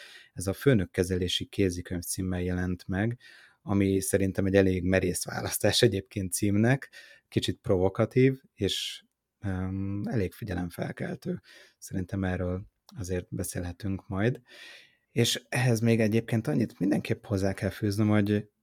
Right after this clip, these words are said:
nekem is a tizenöt évem alatt elég jól jött volna egy ilyen kézikönyv, hogy mégis hogyan kezeljem jól a főnökhelyémet. De neked hogy alakult ki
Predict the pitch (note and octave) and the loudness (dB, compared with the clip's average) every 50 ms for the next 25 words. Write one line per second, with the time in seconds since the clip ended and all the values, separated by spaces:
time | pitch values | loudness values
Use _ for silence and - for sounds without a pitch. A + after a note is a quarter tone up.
0 | _ _ - A#2+ A#2+ C3+ C3 - G#2+ G2 G2 F#2+ F#2+ - - - G#2 G2 G2 G2 | _ _ -2 2 2 2 2 2 2 2 2 2 0 0 -2 0 0 2 2 0
1 | G2 F#2+ - - C#3 A2 G#2 G2+ G2 F#2 - G#2 F#2+ F#2 F#2+ F#2+ G2 F#2+ G2+ G#2 | 0 -2 -2 -2 0 2 2 2 2 2 0 0 0 0 2 0 2 2 2 0
2 | G#2 G#2 _ - - - - _ _ _ _ _ _ - C3+ C3 A2 F2+ F#2 F2+ | 0 -2 _ -14 -18 -18 -18 _ _ _ _ _ _ 0 2 2 2 2 0 -2
3 | F2+ F#2 F2+ F#2 F2+ - - - G2 F#2+ F#2 F#2+ F#2 F#2 F#2+ F#2 G2 F#2+ F#2+ F#2+ | 0 0 0 0 -2 -2 -4 -6 -4 -4 -2 -2 0 -2 -2 -2 -2 -2 0 0
4 | F#2+ F#2+ F#2 F#2+ - - - E3 G#2+ G2 G2 F2+ - - F#2+ F2+ F#2+ F2+ - _ | 0 -2 -4 -6 -6 -2 0 0 0 0 -4 -6 -6 -6 -4 -4 -4 -4 -8 _
5 | - - - - - _ _ - G#2 F#2+ A2+ A#2 G2 F2+ G2 F#2+ F2+ - - - | -20 -20 -20 -20 -20 _ _ -4 -2 2 2 2 2 4 2 0 0 -2 -6 -6
6 | _ _ _ - - G#2 G2 F#2 F#2 F2+ - F3 E3 G2 A2 G2 F#2+ F#2+ F#2+ F#2 | _ _ _ 0 2 2 2 2 0 -2 -6 -6 -4 0 2 2 2 2 2 2
7 | F#2 F#2 - - A2 G#2 G#2 G2 F#2 F#2 F2+ F2+ G#2 - _ _ - G#2+ - - | 0 -2 -4 -4 -2 0 0 0 0 0 -2 -4 -6 -10 _ _ -8 -6 -6 -6
8 | - G2 F#2 F#2 F#2 - - G2+ F#2+ F#2 F#2+ F#2 G2 A2 C3 C3 - _ _ - | -6 -4 -4 -4 -4 -6 -6 -6 -6 -4 -2 -2 0 -2 -2 -4 -8 _ _ -20
9 | - - - - - - - _ _ _ _ _ _ _ _ _ _ _ _ _ | -20 -20 -20 -20 -20 -20 -20 _ _ _ _ _ _ _ _ _ _ _ _ _
10 | _ _ _ - - A2+ G#2+ G#2 G#2 G#2 A2 - - - B2+ B2+ B2+ - B2+ A2+ | _ _ _ -8 -2 2 2 4 4 4 2 0 -2 -2 -2 0 2 2 2 0
11 | - - - - - G#2+ G2+ G2 - - - G#2 G2 F#2+ F#2 - - - G2+ F#2+ | 0 -2 -4 -2 0 0 0 0 -4 -4 -4 -2 0 0 -2 -4 -4 -2 0 0
12 | F#2+ F#2+ F#2+ | 0 -2 -4